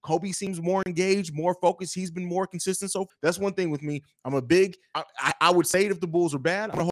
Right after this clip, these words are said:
hold true to it if, since the Bulls have been looking good. It's still preseason.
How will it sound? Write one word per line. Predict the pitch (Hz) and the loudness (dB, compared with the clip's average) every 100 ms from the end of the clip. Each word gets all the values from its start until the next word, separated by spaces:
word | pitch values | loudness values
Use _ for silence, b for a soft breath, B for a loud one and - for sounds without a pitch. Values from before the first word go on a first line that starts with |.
| - | 0
hold | 180 180 | 0 0
true | - 190 | 0 -4
to | 214 196 | -4 -6
it | 185 147 | -6 -2
if, | 165 - _ | -2 -2 _
since | - 190 170 | -6 -6 -6
the | |
Bulls | 147 175 185 | 0 2 4
have | 170 | 2
been | 185 | -2
looking | 190 202 202 | -2 -6 -6
good. | 269 214 113 _ _ _ - | -2 -2 -2 _ _ _ -8
It's | - | -2
still | - 196 233 220 - - | -2 0 0 0 -8 -6
preseason. | 226 202 120 98 - | -4 -4 -6 -10 -16